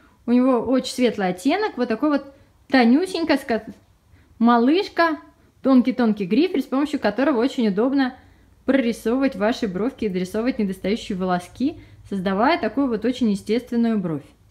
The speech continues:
Вот он, он, сводч на диоровский карандашик.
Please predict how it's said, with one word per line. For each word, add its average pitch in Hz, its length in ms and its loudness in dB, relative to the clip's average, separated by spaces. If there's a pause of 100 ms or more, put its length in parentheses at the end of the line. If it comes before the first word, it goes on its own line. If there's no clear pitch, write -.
(180)
Вот 285 260 0
он, 254 100 2
он, 220 140 0
сводч 233 460 -2
на 226 180 -2
диоровский 180 580 -4
карандашик. 339 640 0